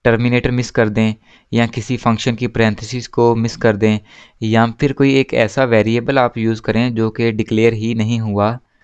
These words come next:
तो इस केस में फिर सिंटैक्स एरर आएगा। कंपाइलर सिंटैक्स एरर या कंपाइलेशन एरर को डिटेक्ट कर पाता है।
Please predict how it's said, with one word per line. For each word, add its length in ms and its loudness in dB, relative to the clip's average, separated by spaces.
तो 140 2
इस 140 0
केस 340 0
में 300 0
फिर 120 0
सिंटैक्स 580 -4
एरर 240 -2
आएगा। 440 -4
कंपाइलर 560 2
सिंटैक्स 640 -2
एरर 320 2
या 220 0
कंपाइलेशन 760 -2
एरर 320 2
को 220 0
डिटेक्ट 460 -2
कर 140 -2
पाता 400 0
है। 260 -2